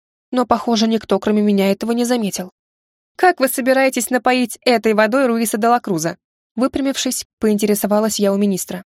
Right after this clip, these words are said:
"Налить в подходящий сосуд и доставить ему", ответил он. "Не получится", покачала головой я. "Воду надо выпить напрямую из озера, иначе не сработает". "Вы уверены или пытаетесь обвести меня вокруг пальца?"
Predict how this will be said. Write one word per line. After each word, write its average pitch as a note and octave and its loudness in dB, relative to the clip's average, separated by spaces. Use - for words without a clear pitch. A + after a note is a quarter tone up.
"Налить G#3 2
в - -16
подходящий F#3+ 0
сосуд F#3 -2
и - -4
доставить E3+ 0
ему", C4 -2
ответил G#3 0
он. F3 -8
"Не B3+ 0
получится", F#3 0
покачала A#3 0
головой G3 2
я. F3 -4
"Воду B3 2
надо G3+ 0
выпить G3+ 0
напрямую A#3 0
из G#3+ 0
озера, F#3 -2
иначе C4+ 0
не G#3 4
сработает". - -2
"Вы F3+ 2
уверены F3+ 2
или F3 4
пытаетесь B3+ -2
обвести A#3 -4
меня A#3+ 0
вокруг A#3 0
пальца?" G3+ -6